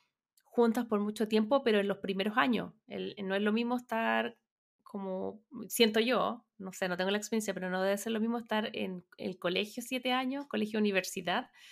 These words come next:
que a los de, que a los treinta siete años, que a los cincuenta siete años, como que siento que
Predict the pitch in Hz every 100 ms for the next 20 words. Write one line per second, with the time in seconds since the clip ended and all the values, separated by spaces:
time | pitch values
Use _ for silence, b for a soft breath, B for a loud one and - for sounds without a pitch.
0 | B B B B _ 180 175 175 170 170
1 | 165 170 - 180 170 175 214 180 170 165
2 | 165 - - 175 160 - 208 214 233 240
3 | 240 233 240 220 220 214 202 180 165 170
4 | 170 220 214 214 220 220 220 214 214 208
5 | 202 - 233 254 247 214